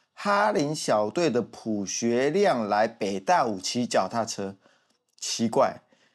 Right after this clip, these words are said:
小杨哥这个身材跟骑脚踏车速度，怎么看都不像普学亮。八卦消息后来再度更正，是哈林小队的庾澄庆啦。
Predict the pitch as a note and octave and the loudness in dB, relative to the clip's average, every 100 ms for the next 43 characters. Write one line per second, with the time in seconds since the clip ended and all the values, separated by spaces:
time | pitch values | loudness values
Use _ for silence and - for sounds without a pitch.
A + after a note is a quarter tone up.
0 | _ - - G#2+ A2+ B2 D#3 G3+ G3+ A#3+ | _ -8 0 2 2 2 0 0 0 0
1 | F3 - - G#3+ A3+ A3+ G#2+ G#2+ - G3 | 0 0 0 0 0 -2 -4 -4 -4 -2
2 | G3 - D3 E3+ - G#2 F2+ - E3 C#3+ | -2 -2 -2 -4 -2 -2 -2 -6 -2 0
3 | - E3+ E3+ - F#3 - E3 A2+ - _ | 0 -2 -2 0 0 2 0 0 -4 _
4 | _ - B2+ A#2+ B2+ G#3 E3 D3 F#3 F#3+ | _ -4 0 0 -2 -2 -2 0 0 0
5 | A#2+ A#2+ C3+ G3 C#3+ - G#2 F2+ - G2+ | -2 -4 0 0 0 -4 -8 -8 -8 -4
6 | G#2 A2+ E3 A2+ F#2+ _ _ _ _ _ | -2 0 0 0 -4 _ _ _ _ _
7 | _ _ F3+ F#3+ G3+ E3 - E3 F3 E3+ | _ _ 0 2 0 0 0 0 0 0
8 | - A2+ - D#3 G#2+ G2+ - A3+ F#3+ C#3 | -4 -4 -2 0 0 -4 -4 0 2 2
9 | - E3 A#2+ D3 C#3 C#3+ C#3+ A2 - _ | 0 -2 0 0 -2 2 0 0 -8 _
10 | _ _ _ - - A3 F#3 G3 G#3 G3 | _ _ _ -8 -2 0 2 2 2 2
11 | G3 D3+ D#3 G#3+ E3 D#3 E3 G3 - F#3 | 4 2 4 2 2 0 0 -2 0 0
12 | G3+ C#4 B3 D3+ B2 A#2+ - | 0 2 2 2 2 0 -8